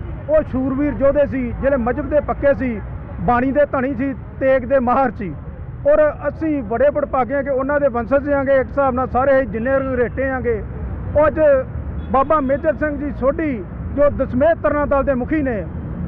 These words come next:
ਸਾਡੀ ਪੂਰੀ ਟੀਮ ਨੇ, ਸਮੂਹ ਸੰਗਤਾਂ ਬੈਠੀਆਂ ਨੇ, ਸਾਡੇ ਨਾਲ ਖੜੇ ਨੇ।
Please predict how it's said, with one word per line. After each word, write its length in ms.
ਸਾਡੀ 440
ਪੂਰੀ 200
ਟੀਮ 340
ਨੇ, 280
ਸਮੂਹ 260
ਸੰਗਤਾਂ 400
ਬੈਠੀਆਂ 400
ਨੇ, 200
ਸਾਡੇ 260
ਨਾਲ 240
ਖੜੇ 280
ਨੇ। 240